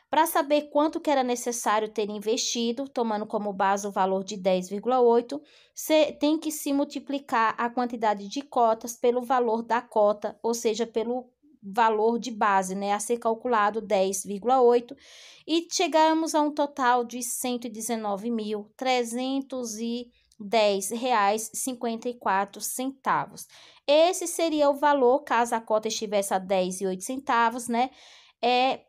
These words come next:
de ser investido em M X R F onze o mês passado para se adquirir essa quantidade de cotas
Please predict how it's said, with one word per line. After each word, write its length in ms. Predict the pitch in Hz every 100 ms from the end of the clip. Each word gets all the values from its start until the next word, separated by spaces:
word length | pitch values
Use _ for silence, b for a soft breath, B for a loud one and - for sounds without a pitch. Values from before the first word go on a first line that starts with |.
| 226
de 200 | 214 302
ser 520 | - 285 254 277 277 262
investido 600 | 262 269 277 - 247 240
em 80 |
M 120 | 226 226
X 280 | 233 214
R 260 | 214 220 208 196
F 220 | 196 285
onze 360 | 262 254 240
o 20 | 226
mês 220 | 220 226
passado 640 | 247 254 - 214 214 233
para 220 | 233 240
se 140 | 254 254
adquirir 440 | 240 240 247 233
essa 180 | 226 240
quantidade 480 | 220 220 208 208 208
de 160 | 262
cotas 520 | - 247 233 254 -